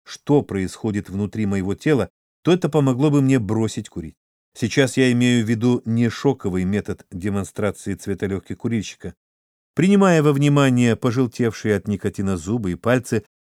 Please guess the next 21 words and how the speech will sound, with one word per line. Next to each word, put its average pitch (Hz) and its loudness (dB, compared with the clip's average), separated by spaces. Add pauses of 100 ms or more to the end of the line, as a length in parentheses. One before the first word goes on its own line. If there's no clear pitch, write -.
мне 117 2
совершенно 123 0
очевидно, 120 0
что 113 -4
мои 117 2
легкие — 110 0 (340)
не 135 -2
самое 85 -4
приятное 92 -4
зрелище. 92 -6 (720)
Но, 117 2
продолжая 123 2
функционировать, 131 0
они 120 0
вызывают 117 -2
меньшую 98 -2
неловкость, 107 -4
чем 101 -2
зубы 101 -4
или 90 -2
пальцы. 110 -4